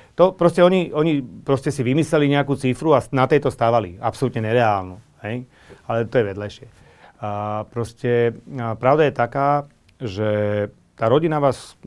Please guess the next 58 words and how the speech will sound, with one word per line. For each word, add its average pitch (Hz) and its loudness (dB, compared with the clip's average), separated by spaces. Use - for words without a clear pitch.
prinúti 127 -2
sa 135 -6
zamyslieť 113 -6
nad 110 -6
tým, 127 -8
že 117 -10
čo - -2
je 120 0
väčšia 117 -6
priorita. 110 -10
Ja 117 -4
som 110 -12
odviedol 104 -8
dvadsať 95 -10
rokov, 110 -10
a 101 -14
proste 107 -12
pre 107 -12
Slovensko 110 -12
v - -18
politike. 98 -10
A - -20
povedal 110 -4
som 127 -10
si, - -12
že 117 -10
si 113 -12
myslím, 110 -10
že 113 -4
je 107 -8
tu 107 -12
priestor 110 -8
na 101 -8
to, - -10
aby 107 -8
som 107 -10
bol 104 -6
viac 104 -6
s - -18
tými 110 -8
deťmi 127 -8
a 110 -4
myslím 113 -10
si, - -16
že 117 -10
zatiaľ 117 -4
to 117 -8
je - -12
celkom 117 -4
dobré. 117 0
Oni 117 0
to 113 -16
teda 120 0
oceňujú, 139 -6
už 120 -10
sú - -8
v - -10
tom 113 -4